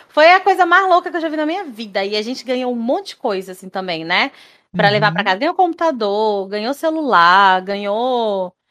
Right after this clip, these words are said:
Speaker 2: Meu Deus, que
Speaker 1: headset.
Speaker 2: sonho.
Speaker 1: Foi, foi incrível, foi incrível. Fora que,
Speaker 2: <laughs>
Speaker 1: tipo assim, os jurados da gente era, tipo, Caju, era Camilota,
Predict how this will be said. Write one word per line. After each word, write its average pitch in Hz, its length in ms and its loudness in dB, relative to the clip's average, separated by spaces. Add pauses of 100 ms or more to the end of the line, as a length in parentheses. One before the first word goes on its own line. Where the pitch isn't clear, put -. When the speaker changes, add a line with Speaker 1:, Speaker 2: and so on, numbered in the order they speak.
Speaker 2:
Meu 190 140 -4
Deus, 202 280 2
que - 80 -4
Speaker 1:
headset. 208 580 4
Speaker 2:
sonho. 170 300 -6
Speaker 1:
Foi, 320 300 2
foi 403 220 0
incrível, 311 440 0
foi 269 120 0
incrível. 294 220 -2
Fora 320 200 6
que, 370 240 0 (140)
Speaker 2:
<laughs> - 100 -20
Speaker 1:
tipo 302 120 -8
assim, 311 200 -4
os 311 180 2
jurados 269 580 4
da 202 140 -2
gente 247 460 -4
era, 208 300 0
tipo, - 260 -16
Caju, 233 800 -4 (240)
era 202 200 0
Camilota, 202 1160 2